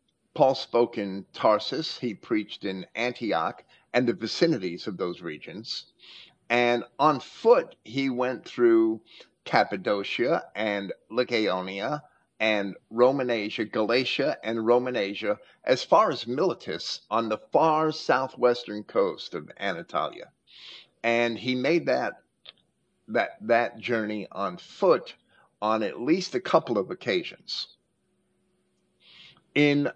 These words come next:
Romans, in his epistle to the Romans, chapter fifteen, Paul explained that he went through Macedonia,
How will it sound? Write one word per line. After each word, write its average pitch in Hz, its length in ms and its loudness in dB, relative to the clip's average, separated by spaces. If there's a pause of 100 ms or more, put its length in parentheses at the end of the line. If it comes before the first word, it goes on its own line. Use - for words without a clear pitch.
(260)
Romans, 131 960 2 (400)
in 123 100 -2
his 110 160 -4
epistle 113 440 -4
to 117 100 -14
the 107 60 -4
Romans, 90 480 -4
chapter 90 320 -2
fifteen, 73 560 -10 (380)
Paul 143 520 6
explained 117 960 -6 (260)
that 120 180 4
he 139 220 -2
went 120 420 -2
through 117 480 0 (100)
Macedonia, 113 1000 -4